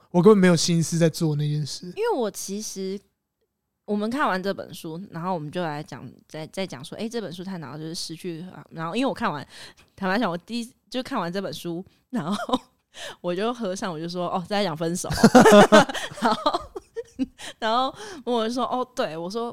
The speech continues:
Speaker 2: ：“我们就在想说可以探讨分手这件事情。”我说：“可是分手，我觉得我自己没什么好探讨的，因为我好像没有到很难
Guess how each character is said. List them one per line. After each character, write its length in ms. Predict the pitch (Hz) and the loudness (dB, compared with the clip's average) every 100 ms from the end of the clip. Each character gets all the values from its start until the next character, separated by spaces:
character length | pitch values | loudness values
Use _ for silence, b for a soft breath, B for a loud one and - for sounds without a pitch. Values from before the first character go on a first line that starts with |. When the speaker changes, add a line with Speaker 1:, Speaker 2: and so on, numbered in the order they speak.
| - | -8
Speaker 2:
：“我 80 | 180 | -8
们 100 | 190 | -6
就 60 | |
在 100 | 247 | -6
想 80 | 269 131 | -6 -10
说 80 | |
可 120 | 175 208 | -10 -12
以 60 | |
探 160 | - 208 | -10 -12
讨 100 | 170 | -12
分 160 | 175 | -12
手 80 | 170 | -14
这 140 | - 160 | -14 -12
件 100 | 180 | -12
事 100 | 185 | -12
情。” 120 | 151 | -12
我 80 | 202 | -12
说 160 | 349 | -12
：“可 80 | 359 202 | -10 -10
是 80 | |
分 180 | 247 233 | -8 -8
手， 180 | 254 175 | -8 -8
我 120 | 143 | -8
觉 120 | - | -12
得 140 | 120 143 | -14 -12
我 140 | 135 | -12
自 120 | - | -14
己 140 | 190 160 | -16 -14
没 100 | 117 | -14
什 120 | 170 | -14
么 40 | |
好 160 | 165 - | -14 -14
探 180 | - 180 | -12 -12
讨 120 | 185 | -12
的， 140 | - 165 | -14 -10
因 100 | 240 | -10
为 80 | |
我 80 | 226 | -8
好 140 | 180 175 | -10 -12
像 160 | 220 | -12
没 220 | 208 151 | -12 -12
有 160 | 170 156 | -12 -14
到 420 | - 175 185 - | -12 -10 -12 -14
很 300 | - 180 143 | -14 -16 -14
难 120 | 139 | -16